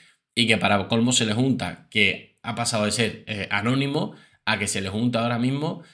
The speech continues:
la fama de haber salido, porque si ni siquiera Raf,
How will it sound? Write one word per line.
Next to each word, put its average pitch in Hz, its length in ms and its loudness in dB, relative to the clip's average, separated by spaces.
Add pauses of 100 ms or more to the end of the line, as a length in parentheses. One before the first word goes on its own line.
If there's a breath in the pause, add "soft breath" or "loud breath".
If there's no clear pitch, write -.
(360 loud breath)
la 104 300 0
fama 143 420 0
de 139 60 2
haber 120 200 -2
salido, 139 520 -2
porque 104 380 -6
si - 220 0
ni 107 140 0
siquiera 117 400 0
Raf, 127 380 0